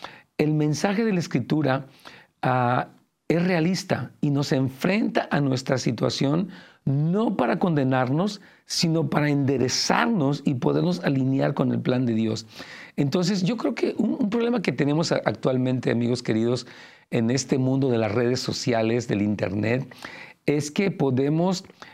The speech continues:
buscar mensajes, escuche bien, que nos digan exactamente lo que queremos oír. Vo-, voy a ponerle un ejemplo. Digamos que a usted no le gusta diezmar.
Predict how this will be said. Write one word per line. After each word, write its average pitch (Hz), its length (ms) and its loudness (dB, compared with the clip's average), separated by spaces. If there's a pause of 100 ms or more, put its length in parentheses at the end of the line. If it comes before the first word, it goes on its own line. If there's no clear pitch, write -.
(160)
buscar 135 640 0
mensajes, 202 640 0
escuche 202 280 -2
bien, 131 280 0 (100)
que 131 120 0
nos 120 300 0
digan 151 400 0 (120)
exactamente 135 840 0
lo 113 100 0
que 107 80 -4
queremos 110 400 0
oír. 107 300 -2
Vo-, 196 160 0
voy 214 140 2
a 196 40 0
ponerle 147 260 2
un 135 80 0
ejemplo. 113 360 -2 (420)
Digamos 214 240 0
que - 80 0
a 180 40 2
usted 180 240 0
no 180 140 2
le 170 100 2
gusta 147 280 0
diezmar. 113 440 0